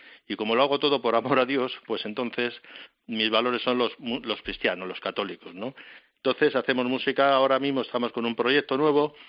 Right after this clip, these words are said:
que va a tratar, pues, temas que, que, que, que, bueno, pues que la sociedad está m-, ahí muy presente, como son temas de drogas, temas del juego, las relaciones personales, familiares, de pareja y todo esto. Y entonces yo,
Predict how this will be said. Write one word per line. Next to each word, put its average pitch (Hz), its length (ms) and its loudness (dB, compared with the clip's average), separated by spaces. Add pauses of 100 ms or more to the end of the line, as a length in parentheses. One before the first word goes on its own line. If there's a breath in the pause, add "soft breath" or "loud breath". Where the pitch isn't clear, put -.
(160 loud breath)
que 110 100 -8
va 110 160 4
a 113 80 2
tratar, 113 320 0
pues, - 160 -10
temas 107 300 -4
que, 101 340 0
que, 95 180 -4
que, 92 200 -8
que, 92 420 -8
bueno, 92 220 -8
pues 104 100 -12
que 101 100 -6
la 92 120 -4
sociedad 98 500 -4
está 107 320 -2
m-, 107 180 -4
ahí 95 200 -6
muy 98 140 -8
presente, 113 440 -6
como - 180 -14
son 101 200 -10
temas 98 240 -8
de 101 100 0
drogas, 110 480 2
temas 98 300 -4
del 110 140 -2
juego, 110 500 0 (420 loud breath)
las 98 100 0
relaciones 107 440 0
personales, 107 640 0
familiares, 104 640 -2
de 104 80 -2
pareja 104 480 0
y 107 60 -4
todo 101 140 -6
esto. 92 260 -10
Y 110 60 -10
entonces 104 260 -8 (240)
yo, 131 460 0